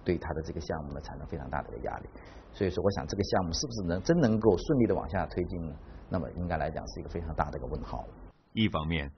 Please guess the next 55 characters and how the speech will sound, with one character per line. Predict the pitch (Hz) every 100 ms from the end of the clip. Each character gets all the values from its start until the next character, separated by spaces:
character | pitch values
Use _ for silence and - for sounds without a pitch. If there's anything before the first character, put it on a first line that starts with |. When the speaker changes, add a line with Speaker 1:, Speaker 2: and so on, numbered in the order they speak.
| _ _ -
Speaker 2:
地 | 202
价 | 160 170 107
款 | - 69 73
需 | 95
要 | 71
支 | - 85
付； | 82 90 - _ _ -
另 | 117 92
一 |
方 | 78 80
面， | 90 85 - _ _
高 | 127 127
达 | 110 107
约 | 131
每 | 110 82
平 | 110 127
米 | 98 85
一 | 135
点 | 101 85
三 | - 214
万 | 208 147
元 | 85
的 | 95
楼 | 92 113
面 | 196 101
价 | 82 85 - _ -
已 | 107 107
经 | 123
超 | 117 135 127
过 | 120
了 | 85
周 | - 190
边 | 170 147
楼 | 92 185
盘 | - -
的 | 131
售 | 107 69
价， | 92 - _ _ _
这 | -
意 | 98 107 87
味 | 76
着 | 76 69 -
恒 | - 101 135 175
大 | 170
的 | 101
房 | - 80 92
子 | 82
盖 | 202 175
上 | 104 76
去 | 69 82 69 -
只 | 80 76
会 | - 92
亏 | - 139
本， | - - _ _ _ _ _ _
退 | -